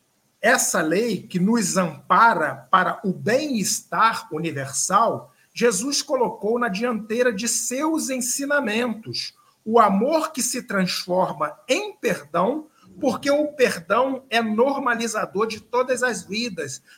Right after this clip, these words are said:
por esquecer todas as faltas, amparando ainda os que por vezes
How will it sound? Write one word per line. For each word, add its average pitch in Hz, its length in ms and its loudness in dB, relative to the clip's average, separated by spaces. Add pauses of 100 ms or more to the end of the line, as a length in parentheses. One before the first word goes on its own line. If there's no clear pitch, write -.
por 202 140 -2
esquecer 185 580 -4 (100)
todas 262 440 0
as 151 280 -6
faltas, 339 680 -2 (200)
amparando 240 640 0
ainda 226 520 0 (320)
os 262 420 2
que 247 240 -2
por 247 380 -4
vezes 196 640 -2